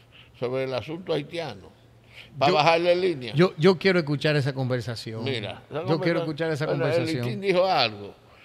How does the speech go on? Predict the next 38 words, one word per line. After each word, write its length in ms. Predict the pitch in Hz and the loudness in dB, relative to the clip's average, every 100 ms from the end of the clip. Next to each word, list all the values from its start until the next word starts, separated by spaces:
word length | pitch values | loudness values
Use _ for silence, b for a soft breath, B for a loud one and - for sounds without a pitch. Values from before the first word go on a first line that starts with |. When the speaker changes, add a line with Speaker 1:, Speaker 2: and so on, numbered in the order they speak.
| b b | b b
Speaker 1:
pero 220 | 139 151 | -4 -2
lo 180 | 165 165 | 0 0
cierto 400 | 147 185 190 190 180 | 0 0 0 0 0
es 100 | 160 | 2
que 80 | |
él 140 | 170 156 | -2 -2
dice 240 | 160 139 | -4 -4
que 140 | 147 151 | -4 -2
quiere 180 | 156 156 | -4 -4
que 120 | 151 | -4
permitan 640 | 143 143 151 120 123 131 117 | -4 -4 -6 -6 -8 -8 -8
que, 220 | 123 113 - B B B - | -8 -8 -14 B B B -20
eh, 600 | 113 117 110 107 113 101 98 | -16 -14 -14 -10 -10 -10 -10
las 180 | 113 123 | -8 -6
naves 380 | 123 143 160 139 | -2 0 0 0
se 120 | 131 | -4
tiren 340 | 147 147 147 | -4 -4 -4
aquí 380 | 147 120 135 117 | -6 -8 -8 -10
con 200 | 110 117 | -12 -10
los 100 | 113 | -6
ciudadanos 540 | 123 117 123 139 143 | -4 -2 -2 -4 -8
norteamericanos. 920 | 139 135 120 120 120 107 98 85 76 78 - _ _ _ - B B B B B | -10 -12 -10 -10 -10 -14 -14 -14 -16 -16 -20 _ _ _ -20 B B B B B
Pero 260 | 147 156 147 | 2 2 2
tú 180 | 147 180 | -2 0
sabes 320 | 180 190 185 | 2 2 0
que 80 | 156 | -4
si 280 | 151 151 139 | -4 -6 -6
nosotros 480 | 135 127 156 185 180 | -8 -6 -6 -6 -4
permitimos 800 | 175 156 135 147 143 120 123 - 139 | -6 -6 -8 -6 -6 -8 -14 -16 -16
un 100 | 131 | -10
campo 360 | 151 151 147 | -8 -8 -6
de 60 | 143 | -6
refugiados, 720 | 131 139 117 123 113 110 120 | -6 -8 -8 -6 -6 -6 -8
después 240 | 113 110 | -10 -10
no 100 | 117 | -10
lo 120 | 117 117 | -10 -10
podemos 340 | 120 117 113 | -10 -10 -10
sacar. 460 | 139 147 175 123 | -10 -6 -8 -8